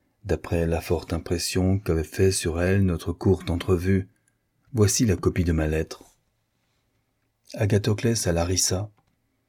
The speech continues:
Six jours viennent de s'écouler depuis qu'un hasard extraordinaire nous a réunis après une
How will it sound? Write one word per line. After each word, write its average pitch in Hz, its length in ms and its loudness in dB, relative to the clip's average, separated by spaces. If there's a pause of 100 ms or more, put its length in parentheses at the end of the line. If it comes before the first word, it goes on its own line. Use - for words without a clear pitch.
(640)
Six - 200 2
jours 104 440 2
viennent 85 320 0
de 87 100 2
s'écouler 87 500 0
depuis 85 380 -2
qu'un 85 180 -2
hasard 85 360 0
extraordinaire 92 680 2
nous 87 220 0
a 85 40 4
réunis 90 400 4
après 87 400 0
une 87 220 0